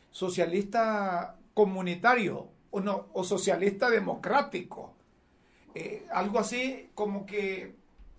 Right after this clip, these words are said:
no están en contra del desarrollo empresarial, pero que los cambios y las transformaciones se originan, dicen los políticos de turno, en las estructuras y en las bases de la sociedad hondureña.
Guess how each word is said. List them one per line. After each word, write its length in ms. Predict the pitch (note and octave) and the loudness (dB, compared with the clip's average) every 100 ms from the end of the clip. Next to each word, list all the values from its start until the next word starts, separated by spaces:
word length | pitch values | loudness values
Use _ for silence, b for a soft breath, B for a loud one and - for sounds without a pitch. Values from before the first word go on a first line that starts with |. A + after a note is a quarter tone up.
| b b b | b b b
no 160 | F#3 | -4
están 480 | A#3 G3+ A#3+ B3 B3 | -4 -4 -2 -2 -2
en 180 | G#3 G3+ | -6 -6
contra 760 | - B3 B3 - F3 C#3+ B2 - _ _ _ _ _ _ _ _ - - | 0 0 0 -4 -6 -6 -10 -18 _ _ _ _ _ _ _ _ -20 -20
del 300 | - - F#3 | -14 -6 -4
desarrollo 600 | F3 F3+ E3 E3+ F#3+ A3 A3+ | -2 -2 -2 -2 -2 -2 -2
empresarial, 960 | G3+ G3+ F#3 F3+ E3+ F3 G#3 A3+ - - | -4 -4 -4 0 0 0 -2 -4 -8 -10
pero 260 | - F#3+ F#3 | -4 -4 -4
que 100 | F#3+ | -6
los 160 | F#3+ - - | -6 -8 -6
cambios 380 | G#3+ B3 A#3 G3+ | -2 -2 -2 -2
y 40 | |
las 140 | F3 E3 | -2 -4
transformaciones 840 | F3 D#3 F3 E3+ D#3 G3 G#3+ G#3+ | -8 -6 -8 -8 -6 -4 -4 -6
se 100 | A3 | -4
originan, 680 | G#3 G#3+ G#3+ A3+ G3+ G3+ G3+ - b b b | -4 -4 -6 -4 -4 -4 -8 -14 b b b
dicen 360 | - E3+ F3 F#3+ | -4 -2 -2 -2
los 140 | F#3 | -4
políticos 580 | F#3 G3 F#3+ F#3+ F#3 G3 | -4 -4 -4 -6 -6 -4
de 100 | F#3+ | -4
turno, 540 | F3+ G#3 F3+ F#3 G3+ - b b b b | -4 -2 -2 -4 -12 -14 b b b b
en 160 | F3+ F3+ | -4 -2
las 200 | F3 F#3 | -2 -2
estructuras 760 | F3 - F3+ - F#3+ G3 G3+ | -4 -2 -4 -2 0 0 0
y 80 | G3 | -2
en 160 | F3 E3 | -4 -4
las 200 | D#3 C#3+ | -8 0
bases 560 | F3 G3+ G3+ F3+ - - - - | 2 2 -2 -8 -10 -20 -20 -10
de 180 | C#3 E3+ | -2 -2
la 120 | D#3+ | -2
sociedad 480 | F#3 F3 E3 E3 F#3 | -4 -6 -4 -4 -4
hondureña. 600 | F3+ F3+ A#3 G#3 C#3 | -4 -6 -6 -8 -12